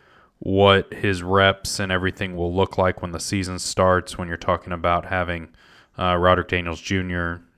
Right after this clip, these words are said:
Jake Bailey, Dylan Goffney ahead of him on the depth chart, most likely. Uh, but we'll see. You know, I think he's certainly showing he is deserving of an opportunity. We'll see what it looks like when,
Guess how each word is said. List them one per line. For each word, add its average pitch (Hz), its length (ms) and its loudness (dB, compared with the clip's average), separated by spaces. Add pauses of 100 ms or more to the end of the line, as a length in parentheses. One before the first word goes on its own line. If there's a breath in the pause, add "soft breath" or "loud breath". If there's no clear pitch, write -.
Jake 90 240 -2
Bailey, 85 380 0
Dylan 87 300 -2
Goffney 85 420 2
ahead 92 240 0
of 90 120 -2
him 90 180 -4
on 82 100 -2
the 80 80 -6
depth 92 320 0
chart, 92 460 0
most 95 240 -4
likely. 95 540 -2 (420 soft breath)
Uh, 107 160 4
but 92 120 -4
we'll 117 160 2
see. 107 380 -2
You 85 60 -8
know, 82 100 -4
I 87 100 2
think 90 220 -8
he's 95 200 -6
certainly 90 580 -4 (500 soft breath)
showing 95 480 2
he 95 300 -4
is 90 260 0
deserving 90 840 -2
of 92 220 0
an 90 60 0
opportunity. 90 880 -2 (1200)
We'll 92 160 -2
see 95 260 -2
what 90 240 2
it 87 140 -2
looks - 260 -4
like 90 300 0
when, 90 400 -6